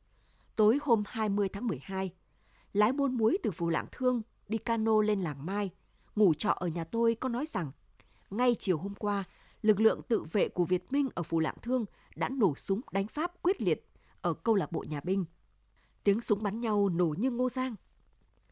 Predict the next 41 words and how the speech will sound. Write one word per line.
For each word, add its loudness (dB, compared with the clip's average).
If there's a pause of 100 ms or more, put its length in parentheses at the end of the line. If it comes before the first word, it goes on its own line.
(400)
Họ 0
nhìn 0
thấy -2
mấy 0
thằng -2
lính 2
Tây -2
đen -2
bị -2
thương, -2 (260)
phải -2
nằm -2
cáng -6
khênh -2
đi. 2 (1080)
Đến 2
gần 0
tối, -2 (280)
lính 4
Pháp -4
bị -2
dồn 0
vào -2
nhà -2
tên -2
Việt 0
gian -4
Ngô 4
Thế -4
Đầu. -4 (560)
Không -2
biết 2
cuối 4
cùng 2
thì -4
bên 0
nào -4
thắng, -6 (440)
bên 2
nào -2
thua. -2